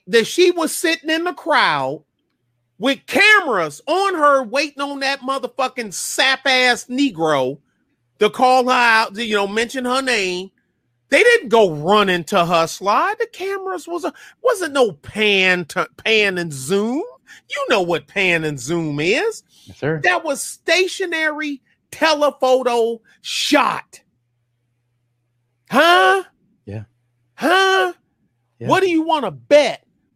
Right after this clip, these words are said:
Speaker 1: I bet you right now somebody paid her to sit there.
Speaker 2: Damn.
Speaker 1: I bet you right now somebody paid her to sit her funk ass.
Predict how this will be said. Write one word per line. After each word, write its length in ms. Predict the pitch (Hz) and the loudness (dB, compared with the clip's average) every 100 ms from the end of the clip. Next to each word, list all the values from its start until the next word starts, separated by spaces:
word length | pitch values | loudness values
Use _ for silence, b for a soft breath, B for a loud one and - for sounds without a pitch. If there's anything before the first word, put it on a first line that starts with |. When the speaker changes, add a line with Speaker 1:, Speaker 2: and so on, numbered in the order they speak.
| _ | _
Speaker 1:
I 220 | 277 330 277 | -8 -6 -8
bet 460 | 139 254 240 - | -6 -6 -6 -10
you 100 | 294 | -14
right 340 | 180 208 208 240 | -10 -10 -10 -12
now 300 | 302 208 156 | -12 -10 -12
somebody 500 | - 330 220 147 165 | -14 -10 -6 -6 -8
paid 300 | 226 220 233 | -12 -10 -10
her 100 | 233 | -12
to 100 | 262 | -14
sit 300 | - - - | -14 -16 -16
there. 200 | 127 _ _ _ _ _ _ _ _ _ _ _ _ _ _ _ _ _ _ _ _ _ _ _ _ _ _ _ _ _ | -20 _ _ _ _ _ _ _ _ _ _ _ _ _ _ _ _ _ _ _ _ _ _ _ _ _ _ _ _ _
Speaker 2:
Damn. 500 | - - - - _ _ _ _ - | -20 -20 -20 -20 _ _ _ _ 0
Speaker 1:
I 160 | 370 | 2
bet 360 | 247 320 294 - | 4 2 2 2
you 160 | 339 | 0
right 300 | 208 330 440 427 | 2 0 0 0
now 420 | 403 359 151 98 _ _ _ _ _ | 2 2 0 -4 _ _ _ _ _
somebody 600 | - 320 359 330 269 233 | -10 -8 -6 -4 -6 -8
paid 440 | - 359 349 339 | -10 -6 -4 -4
her 320 | 320 277 240 240 b b | -6 -6 -6 -8 b b
to 100 | 226 | -12
sit 300 | 247 - 339 330 | -10 -6 -6 -4
her 240 | 254 294 - | 0 0 2
funk 300 | - 359 381 | 0 0 0
ass. 600 | 359 320 240 175 202 - | 2 4 4 2 -2 -8